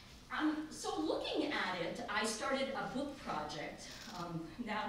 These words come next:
many years ago, but particularly in the last two years that I've been researching rather heavily. And I thought I'd just spend today giving you an overview of what the project is, and maybe we could talk more about the details if anyone's curious,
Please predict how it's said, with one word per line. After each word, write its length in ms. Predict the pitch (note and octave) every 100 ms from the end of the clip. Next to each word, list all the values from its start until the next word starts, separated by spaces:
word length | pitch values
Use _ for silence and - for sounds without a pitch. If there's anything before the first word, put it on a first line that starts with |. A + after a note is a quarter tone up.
| G3+
many 240 | G3 A3+
years 300 | F3+ E3 E3
ago, 260 | - D3+ D3+
but 200 | A#3 A3+
particularly 440 | C4+ F#4+ F#4+ E4 C4+
in 60 |
the 100 | B3
last 440 | G3 F3+ - - -
two 140 | D#4+
years 320 | C4+ - E3+
that 140 | E3 F#3
I've 160 | F#3 -
been 200 | G#3 E3+
researching 640 | E3 - F3 - E3+ E3 D#3
rather 480 | D#3+ D#3+ E3 D3+ D3+ A3
heavily. 440 | G#3+ G#3 D3+ - C#4+ - - - - D4
And 80 |
I 60 | D#4 -
thought 320 | B4+ D5+ -
I'd 220 | - -
just 300 | F4+ - -
spend 140 | A#4 C5 C5
today 260 | E4 D4+ B3+
giving 240 | C#4 C#4
you 180 | B3+ A#3
an 140 | G3 -
overview 640 | G3+ A#3 A3+ G#3 E3+ E3+
of 140 | D#3+ D#3+
what 160 | E3
the 60 | D#3+ -
project 400 | - D#3+ D#3+ - F3
is, 180 | E3 -
and 100 | E3+ E3+
maybe 240 | F#3 - E3+
we 60 |
could 160 | E3+ E3+
talk 220 | - - -
more 160 | F3+
about 260 | E3+ - D#3+
the 200 | D#3+ D#3
details 600 | E3 E3 - F#3+ F#3 F#3+ -
if 120 | E3
anyone's 400 | D#3 D#3+ D3+ C#3+ -
curious, 480 | D#3+ D#3 D#3+ D#3